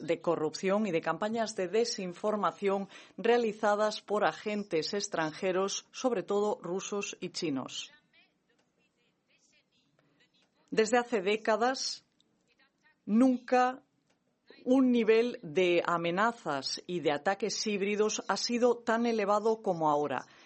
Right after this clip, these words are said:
En el seno de la Comisión somos plenamente conscientes de esta situación y actuamos de manera responsable desde hace numerosos años,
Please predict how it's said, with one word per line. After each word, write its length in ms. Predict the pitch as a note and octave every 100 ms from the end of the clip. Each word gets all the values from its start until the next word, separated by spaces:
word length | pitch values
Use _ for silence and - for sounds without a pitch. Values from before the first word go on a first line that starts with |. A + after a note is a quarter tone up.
| - -
En 120 | A3+
el 80 | A3+
seno 260 | C4 B3
de 60 | A3+
la 120 | F3+
Comisión 460 | F#3+ F3+ - G#3 G3+
somos 400 | G#3 G3 F#3+ -
plenamente 560 | B3+ B3 A3+ A3 G#3
conscientes 720 | E3+ D#3+ - A3 G#3 D#3+ C#3+
de 80 | E3+
esta 200 | E3 D3+
situación 640 | E3+ G3+ D#3+ D#3+ F3+ F#3 F#3 - -
y 140 | G3 G#3+
actuamos 680 | A3 A#3 G3+ G#3 A3 G#3
de 80 | F3
manera 320 | D3+ E3+ F3+
responsable 800 | F3+ G3+ F#3+ E3+ G#3 F#3 G3 G3+
desde 280 | E3+ D#3+ G3
hace 220 | F#3+ A3
numerosos 640 | G#3 G3 F#3+ G#3+ G#3 G3+ -
años, 540 | E3 D3 C#3 - -